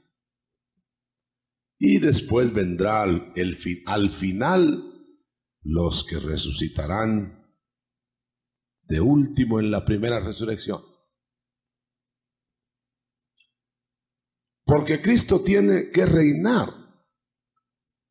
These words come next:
hasta que todos sus enemigos estén puestos por debajo de sus pies. Eso quiere decir que Él está haciendo la recogida de todo cuando Él resucita.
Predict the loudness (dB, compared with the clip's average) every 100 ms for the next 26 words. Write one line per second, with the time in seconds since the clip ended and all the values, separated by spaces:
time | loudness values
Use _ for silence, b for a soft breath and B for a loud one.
0 | _ _ -2 0 0 -2 -2 -2 2 4
1 | 2 0 -4 -2 0 0 -2 -4 -6 -2
2 | 0 -2 -4 -10 -12 _ _ -20 -18 -8
3 | -8 -6 -10 -8 -8 -6 0 0 -2 -14
4 | -20 _ -6 -6 0 0 2 0 0 -4
5 | -18 -20 -4 0 0 2 -2 2 2 2
6 | 0 -2 -2 -6 -2 0 2 2 0 0
7 | 2 2 0 -8 -6 -6 0 2 2 0
8 | -4 -4 -2 -2 -6 -8